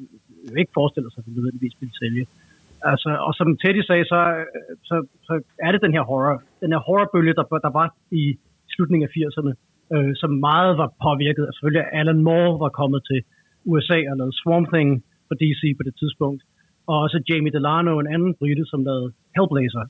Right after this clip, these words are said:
øh, om John Constantine, detektiven, som også optræder i Sandman. Og så,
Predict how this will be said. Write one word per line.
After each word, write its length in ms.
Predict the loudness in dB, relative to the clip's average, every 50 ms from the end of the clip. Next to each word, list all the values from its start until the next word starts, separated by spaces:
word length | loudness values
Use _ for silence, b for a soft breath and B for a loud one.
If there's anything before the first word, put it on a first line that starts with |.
| -8 -6 -4
øh, 180 | -2 -2 -2 -4 -6
om 100 | -6 -2 0
John 140 | 0 0 2 2
Constantine, 500 | 2 2 2 0 -2 -2 -2 -2 -2 -2 -2
detektiven, 480 | -4 -4 -4 -4 -2 0 0 0 0 -2
som 140 | -6 -8 -10
også 160 | -10 -10 -12 -14
optræder 280 | -20 _ -16 -16 -16 -14
i 40 | -10 -6
Sandman. 360 | -4 -4 -4 -4 -8 -12 -12 _ _ _ b b b b b b b b b b b b _ -2
Og 380 | 0 2 2 4 2 2 0 -4 -10 _ _ _ _ _ _ _ _ _ _ _ _ _ _ _ _ _ _ _ _ _ _ _ _ -4
så, 80 | -2